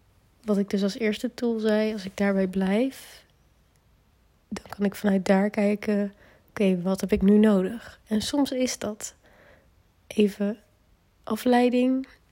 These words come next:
Of, eh, kleuren is, zeg maar, ik heb zo'n, ehm, kleurboek voor volwassenen. Dat vind ik heerlijk. Dan is mijn hoofd wel afgeleid genoeg.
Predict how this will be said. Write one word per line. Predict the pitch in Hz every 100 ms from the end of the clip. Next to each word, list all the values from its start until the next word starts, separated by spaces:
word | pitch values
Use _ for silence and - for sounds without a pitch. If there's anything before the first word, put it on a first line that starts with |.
| _ _ _
Of, | - 185 190 - - -
eh, | 226 196 175 180 - -
kleuren | 214 214 214 202
is, | - - -
zeg | - 196 196
maar, | 202
ik | 196 -
heb | 190
zo'n, | - 196 190 190
ehm, | 190 185 208 -
kleurboek | - 214 190 202 -
voor | 214 196
volwassenen. | 190 190 - 214 214 214
Dat | -
vind | - 214
ik | 185
heerlijk. | 185 220 220 220 - - - - - _ -
Dan | 208 196 220 _
is | - -
mijn | 214 202
hoofd | 170 202 196
wel | 208 208
afgeleid | - 202 - 214 202
genoeg. | - 208 214 - -